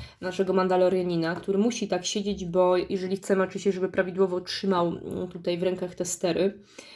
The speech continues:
no bo n-, nie da się po prostu tego przestawić do przodu, go pochylić,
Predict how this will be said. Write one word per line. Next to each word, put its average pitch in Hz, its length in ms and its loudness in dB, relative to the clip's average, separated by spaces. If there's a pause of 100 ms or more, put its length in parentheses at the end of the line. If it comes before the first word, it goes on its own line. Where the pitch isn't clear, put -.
(240)
no 202 100 2
bo 233 100 4
n-, - 220 -2 (400)
nie 254 220 -2
da 202 100 6
się 196 140 -2
po 175 100 -2
prostu 175 280 -6
tego 175 380 0
przestawić 170 680 -2
do - 140 -10
przodu, 151 540 -4
go 170 160 -8
pochylić, 175 680 -4